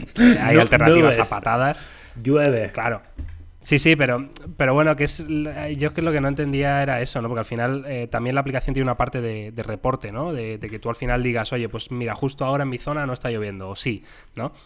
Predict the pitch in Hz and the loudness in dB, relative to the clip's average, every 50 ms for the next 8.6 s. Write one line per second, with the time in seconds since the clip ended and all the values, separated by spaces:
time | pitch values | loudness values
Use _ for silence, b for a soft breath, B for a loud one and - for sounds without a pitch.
0 | B - 135 120 135 127 147 139 - 139 143 139 139 143 139 139 - 156 - - | B -12 -8 -6 -6 -4 -6 -4 -4 -2 -2 -2 -2 -2 -2 -2 -2 -4 -4 -4
1 | 131 139 131 131 131 131 131 127 - - 143 143 139 139 147 - - 113 117 117 | -4 -2 -2 -2 -2 -2 -2 -4 -2 -4 -4 -2 -4 -6 -6 -6 -6 -6 -4 -4
2 | 123 127 - 147 139 - 135 123 117 - - - 123 117 110 107 - - 131 135 | -4 -4 -6 -8 -6 -4 -4 -4 -4 -4 -6 -6 -8 -6 -8 -8 -8 -6 -4 -2
3 | 151 151 127 113 113 110 110 - 135 135 139 120 113 110 104 117 113 113 107 - | -2 -2 -4 -4 -6 -8 -8 -6 -6 -4 -4 -4 -4 -4 -4 -6 -6 -8 -6 -6
4 | 139 135 - - 123 113 107 - - 202 - - - - B B B B B 135 | -6 -6 -4 -6 -6 -6 -6 -4 -4 -4 -4 -4 -10 -12 B B B B B -2
5 | 135 131 120 147 151 151 B B B B - 143 131 - 139 139 151 147 156 151 | -2 0 0 0 -4 -4 B B B B -8 -8 -4 -4 -2 2 2 2 2 2
6 | 135 113 107 - - - _ - 156 131 123 120 120 120 117 120 117 131 127 123 | -2 -4 -8 -10 -14 -16 _ -12 -8 -6 -6 -4 -4 -4 -4 -4 -4 -2 -2 -2
7 | - 143 127 117 113 110 135 139 135 123 113 - - 127 117 104 110 113 127 131 | 0 0 0 0 -2 -2 -4 -2 -2 -2 -2 -2 -2 -4 -4 -4 -4 -4 -2 -2
8 | 135 127 - 143 139 139 139 147 170 - - | -2 -2 -2 -2 -2 0 -2 -2 -4 -8 -12